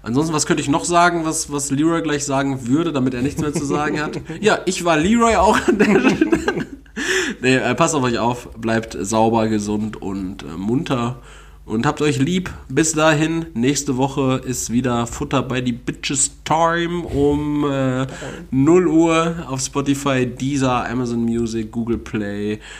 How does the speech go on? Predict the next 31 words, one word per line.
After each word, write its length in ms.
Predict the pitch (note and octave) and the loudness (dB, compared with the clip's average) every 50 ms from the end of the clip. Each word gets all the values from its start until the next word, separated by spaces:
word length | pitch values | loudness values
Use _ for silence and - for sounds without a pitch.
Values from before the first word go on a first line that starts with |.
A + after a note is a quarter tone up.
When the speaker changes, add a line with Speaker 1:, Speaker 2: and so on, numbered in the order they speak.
| - - - | -20 -14 -8
Speaker 1:
Apple 220 | - F3 F3+ F#3+ | -6 0 0 0
Podcast 1000 | - - F#3 F3 F3 - - - F3 E3+ E3+ E3+ F3 E3+ E3 - - - - - - - - | 2 4 2 0 0 -2 0 2 2 4 4 2 2 0 0 -2 -4 -4 -8 -12 -14 -10 -4
und 560 | D#3 D#3 D#3+ F3 F3+ F3 - - - - - - | 0 2 2 2 2 -2 -2 -6 -12 -16 -10 -2
in 340 | - C#3+ C#3 C#3 C#3 C#3 - | 0 2 2 2 0 0 -4
eurer 560 | B2+ B2+ B2+ B2+ B2 B2+ B2+ B2+ B2+ B2+ B2+ | -2 -2 -2 0 2 2 2 2 2 2 0
Pornhub-Mediathek. 1500 | - - - B2 B2+ C3+ C3 B2+ - C3 - - A#2+ A#2 A#2+ B2 A#2 A#2 A2+ G#2+ G#2+ - - - G#2 G2+ G2+ - - - - - - - - - - - - - - - - | -4 -6 -2 0 2 2 2 0 -2 -6 -6 -2 0 2 2 4 2 2 0 0 -4 -6 -6 -6 -4 -4 -6 -8 -12 -16 -18 -20 -20 -20 -20 -20 -20 -20 -20 -20 -20 -20 -12
Bis 220 | - A#2+ D3+ D#3 - | -4 -2 -2 -2 0
dahin, 540 | E3+ D#3+ D#3 D3+ D3+ D#3 D#3 D#3+ D#3 D#3 D#3+ - - - - - - - - | -2 0 2 2 2 0 0 -2 -4 -6 -10 -14 -20 -20 -20 -20 -20 -20 -6
ciao, 240 | - C3 C3 C#3+ | 0 2 2 2
ciao. 500 | C#3 - D3+ C#3 C3+ C#3 C#3 C3+ - C#3 - | 2 2 2 4 4 4 4 2 0 -2 -8
Leroy, 420 | B2 G#2+ A#2 B2+ B2 A#2+ B2 B2 A#2+ | -6 -2 0 0 2 2 0 0 -2
letztes 420 | A#2+ A2+ A#2 A#2 - - A#2 A2 G#2+ | -4 -4 -6 -6 -6 -8 -8 -8 -6
Wort 380 | A2 A2+ A#2 A#2+ A#2 - - - | -4 -2 -2 -4 -4 -8 -14 -12
an 200 | - G#2 A2 A2+ | -10 -8 -8 0
dich. 420 | A2+ C3 C#3 C#3 C3+ C#3 - - - - - - _ | 2 2 2 2 0 -8 -14 -16 -20 -20 -20 -20 _
Speaker 2:
Ja, 220 | - D#3 D3 C#3+ - - - | -6 -6 -6 -6 -6 -10 -6
danke 300 | - E3 F3+ G3 - A3+ | -2 0 0 0 -2 -4
fürs 240 | - - G#3+ G#3 - | -6 -6 -6 -6 -4
Zuhören. 560 | - A#3 G3+ F3 F3 F#3 F#3 F#3+ G3+ A#3+ C4+ C4 - - - - - - - - - - - - - | -6 -2 -2 2 4 6 6 6 4 2 -2 -4 -8 -16 -20 -20 -20 -20 -20 -20 -20 -20 -20 -20 -12
Ich 180 | - - D3+ D3 | -8 -8 -8 -8
freue 220 | - D3 D3+ D#3 | -2 -2 0 0
mich 120 | D#3 D#3+ E3 | 0 0 -2
auf 160 | C#3+ - - | -4 -2 -4
nächste 320 | D#3 D3+ C#3+ - D3 C3+ | -6 -6 -4 -4 -4 0
Woche. 640 | C3+ C#3+ D3+ D3+ D#3 D3+ D3+ D3 D3 D3 D3 D3+ - | 0 0 0 2 0 0 2 0 -2 -4 -6 -10 -6
Äh, 220 | - C#3 C3+ C#3 | -4 -2 -2 -2
feier 320 | C3+ C3+ - F3+ G3+ G3+ F3 | -4 0 4 4 6 6 4
mit 160 | F3 F3 F3 | 2 0 -2
uns 380 | E3 D#3 E3 E3+ E3+ E3 - - | -2 -4 -4 -4 -4 -6 -8 -10
unser 260 | - C#3 C3+ C3+ C3 | -10 -6 -2 -2 0
Jubiläum. 640 | B2+ B2+ B2 A#2+ B2 A#2+ B2 B2+ C3+ C3+ C3+ C3+ | 0 -2 -4 -6 -6 -6 -2 0 0 0 -2 -4